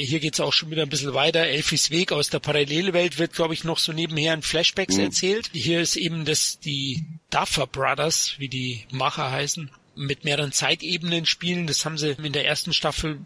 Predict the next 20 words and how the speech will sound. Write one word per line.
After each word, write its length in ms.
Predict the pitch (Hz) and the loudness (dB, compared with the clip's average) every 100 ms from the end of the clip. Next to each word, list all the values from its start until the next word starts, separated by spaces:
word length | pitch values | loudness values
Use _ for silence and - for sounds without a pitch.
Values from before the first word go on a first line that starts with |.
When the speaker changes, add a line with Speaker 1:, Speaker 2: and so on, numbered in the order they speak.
| - | -10
Speaker 1:
noch 360 | 160 151 - | -6 -4 -4
bedingt 580 | 135 165 - 214 262 - | -4 -2 2 0 0 -2
gemacht, 640 | 226 226 233 - - - 165 | 0 2 0 0 -2 -2 -2
also 240 | 165 165 | -2 0
mit 300 | 160 160 - | -2 -4 0
Elfis 640 | 165 175 170 147 - - - | 0 2 2 2 2 0 -4
Geschichte 720 | 151 - 190 - 202 196 185 - - | 4 4 6 2 4 2 2 -4 0
auch 280 | 180 208 | 2 2
teilweise, 560 | - 160 175 160 165 156 | 2 2 2 2 2 2
aber 180 | 151 151 | 2 0
in 140 | 147 | 0
der 120 | 147 139 | 0 0
Staffel 340 | 165 151 147 | 0 -2 -4
wird 180 | 151 - | -4 0
das 80 | - | -2
schon 160 | 147 | -2
ein 60 | 143 | -2
bisschen 340 | 143 - 139 | -2 0 -2
mehr 160 | 135 143 | -2 -4
betrieben. 560 | 135 - 131 131 123 | -4 -6 -4 -6 -10